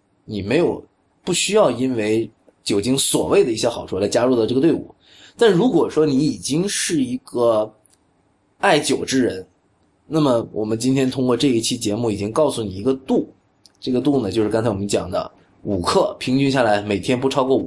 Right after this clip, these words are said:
克，那您就回去自己算，折，折合成啤酒、红酒，啊，白酒，你自己折算到底是多少，那么给自己一个限量。如果不超过这个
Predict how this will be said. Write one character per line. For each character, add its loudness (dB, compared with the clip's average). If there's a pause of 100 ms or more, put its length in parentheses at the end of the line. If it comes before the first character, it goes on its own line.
克， -2 (480)
那 -2
您 -2
就 -2
回 -2
去 -6
自 -10
己 -10
算， -2 (400)
折， 0
折 2
合 2
成 0
啤 0
酒、 2 (240)
红 0
酒， 0 (340)
啊， -2 (260)
白 2
酒， 0 (380)
你 -12
自 -4
己 0
折 0
算 0 (240)
到 2
底 -4
是 -4
多 2
少， -4 (720)
那 -4
么 -4 (120)
给 -2
自 0
己 -6
一 -2
个 2
限 2
量。 0 (200)
如 0
果 2
不 0
超 4
过 2
这 0
个 -4